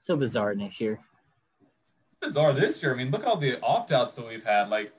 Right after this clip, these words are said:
Speaker 2: of teams exercising the opt-out clause and everyone. We got Brad
Speaker 1: Yeah,
Speaker 2: Hand
Speaker 1: these
Speaker 2: getting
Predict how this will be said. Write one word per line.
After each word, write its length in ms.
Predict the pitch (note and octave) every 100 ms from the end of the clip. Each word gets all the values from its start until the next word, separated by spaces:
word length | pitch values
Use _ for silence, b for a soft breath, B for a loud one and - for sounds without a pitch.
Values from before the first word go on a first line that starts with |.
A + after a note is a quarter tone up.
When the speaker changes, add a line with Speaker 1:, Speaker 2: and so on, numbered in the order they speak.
| A#2+
Speaker 2:
of 160 | G#2
teams 300 | - C3+ B2
exercising 460 | A#2 - C3+ B2+ A2
the 120 | G2+
opt-out 440 | B2+ - C3+ -
clause 200 | G#2 G#2+
and 100 | G#2
everyone. 180 | G#2 G#2+
We 60 | B2
got 180 | E3 -
Brad 260 | A2+ C#3+
Speaker 1:
Yeah, 160 | A#2 A2
Speaker 2:
Hand 160 | A#2 B2+
Speaker 1:
these 160 |
Speaker 2:
getting 40 | D3+